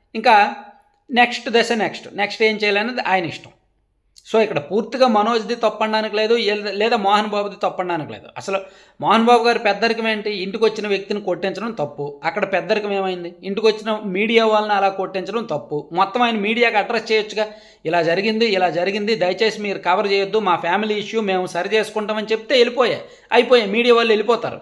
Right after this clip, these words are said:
ఇది మా ఫ్యామిలీ ఇష్యూ, మేము కవర్ చేసుకుంటాం, మేము సరి చేసుకుంటాం, మళ్ళీ మరోసారి కొట్లాట్లనే జరగవు, జరిగిందేదో జరిగింది, ఇక మీదట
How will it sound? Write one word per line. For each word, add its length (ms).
ఇది 200
మా 60
ఫ్యామిలీ 380
ఇష్యూ, 200
మేము 240
కవర్ 240
చేసుకుంటాం, 480
మేము 240
సరి 220
చేసుకుంటాం, 520
మళ్ళీ 260
మరోసారి 460
కొట్లాట్లనే 560
జరగవు, 440
జరిగిందేదో 500
జరిగింది, 420
ఇక 140
మీదట 220